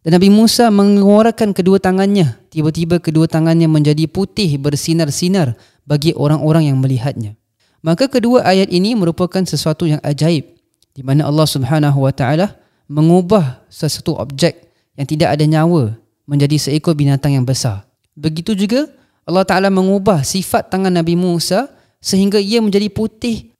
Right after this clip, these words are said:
bersinar dan bercahaya. Ayat ini mengajarkan kepada kita bahawa Allah Subhanahu wa taala akan sentiasa membantu para rasulnya dengan memberikan mereka tanda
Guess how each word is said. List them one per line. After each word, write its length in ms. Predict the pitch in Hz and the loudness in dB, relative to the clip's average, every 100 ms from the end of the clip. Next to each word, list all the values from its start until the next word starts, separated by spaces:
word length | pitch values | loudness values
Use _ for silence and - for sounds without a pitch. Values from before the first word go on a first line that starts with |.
| _ | _
bersinar 580 | 139 202 202 - 185 190 | -2 0 0 0 0 0
dan 160 | 170 | 0
bercahaya. 480 | 147 139 113 107 107 _ _ _ | 0 -2 -6 -6 -10 _ _ _
Ayat 240 | - 180 190 | -2 -2 0
ini 240 | 190 226 | -2 -2
mengajarkan 560 | 208 185 170 185 190 180 | 0 0 0 0 -2 -4
kepada 240 | 170 151 | -2 -4
kita 400 | 151 151 208 214 | -4 -4 -6 -6
bahawa 320 | 160 160 175 | -4 -2 -2
Allah 220 | 165 214 202 | -2 -2 -4
Subhanahu 560 | 165 127 170 165 147 | -6 -6 -2 -2 0
wa 80 | 139 | -2
taala 400 | - - 147 226 _ _ _ - | -4 -4 -4 -6 _ _ _ -8
akan 180 | 160 190 | -2 -2
sentiasa 460 | 196 190 214 262 | -2 -4 -4 -2
membantu 400 | 247 202 208 208 180 | -2 0 0 -2 -2
para 160 | 160 160 | 0 0
rasulnya 560 | 143 143 147 123 104 - _ _ _ | 0 0 0 -2 -2 -6 _ _ _
dengan 240 | 131 139 147 | -4 0 2
memberikan 480 | 147 151 165 180 175 | 2 2 2 0 0
mereka 320 | 165 165 185 | 0 -2 -4
tanda 560 | - 165 170 185 202 | -2 0 2 2 0